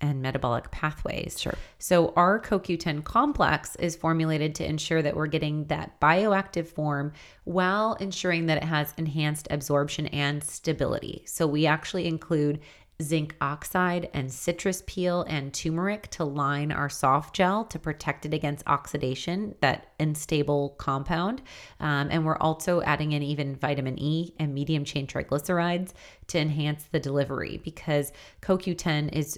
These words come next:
Speaker 1: uh, both water and fat soluble. So we wanna make sure that it's this bioavailable gel capsule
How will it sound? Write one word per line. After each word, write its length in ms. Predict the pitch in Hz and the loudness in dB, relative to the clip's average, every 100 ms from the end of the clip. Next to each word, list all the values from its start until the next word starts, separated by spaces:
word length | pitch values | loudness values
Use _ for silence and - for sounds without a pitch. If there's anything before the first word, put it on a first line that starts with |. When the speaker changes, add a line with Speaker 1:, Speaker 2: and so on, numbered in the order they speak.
| - | -4
Speaker 1:
uh, 220 | 147 143 - - - - | -2 0 -2 -8 -12 6
both 240 | 170 170 | 8 8
water 400 | 160 147 147 147 | 6 6 6 2
and 240 | 143 143 139 | 0 -2 -4
fat 240 | - - | -2 -2
soluble. 520 | - 151 151 147 147 151 | 0 2 4 2 0 -2
So 180 | - | -2
we 60 | 151 | -2
wanna 200 | 143 147 | -2 -2
make 180 | 147 - | -4 -4
sure 340 | - 151 151 | -2 0 0
that 160 | 147 143 | 0 -2
it's 160 | - | -4
this 280 | - 135 - - - - - | -4 -4 -6 -14 -20 -16 0
bioavailable 800 | 160 160 160 151 143 143 131 127 | 4 6 6 4 2 0 -4 -4
gel 360 | - 156 165 | 2 4 4
capsule 800 | 170 - - - - 143 131 160 | 0 -4 -4 -4 0 2 2 0